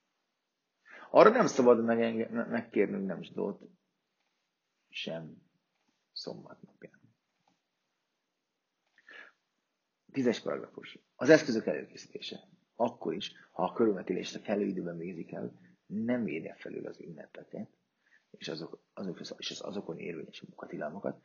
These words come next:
mert lehetséges lett volna előkészíteni az eszközöket az ünnepkezet előtt. Erre, ez a rendelkezés a következő érvelés,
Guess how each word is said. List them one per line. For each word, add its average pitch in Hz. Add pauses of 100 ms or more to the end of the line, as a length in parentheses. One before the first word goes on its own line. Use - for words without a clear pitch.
(320)
mert 127
lehetséges 147
lett 147
volna 127
előkészíteni 98
az 90
eszközöket 104
az -
ünnepkezet -
előtt. - (920)
Erre, 147
ez 143
a 147
rendelkezés 120
a 101
következő 95
érvelés, 82